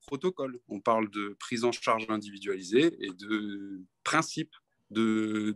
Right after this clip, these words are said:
de prise en charge. Parce que, euh, le mec, euh, un virgule cinq fois poids de corps, euh, à telle date, euh, à la presse,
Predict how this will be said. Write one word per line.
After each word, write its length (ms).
de 80
prise 200
en 60
charge. 280
Parce 160
que, 100
euh, 420
le 120
mec, 280
euh, 120
un 80
virgule 260
cinq 260
fois 180
poids 140
de 100
corps, 460
euh, 320
à 320
telle 200
date, 440
euh, 140
à 100
la 120
presse, 440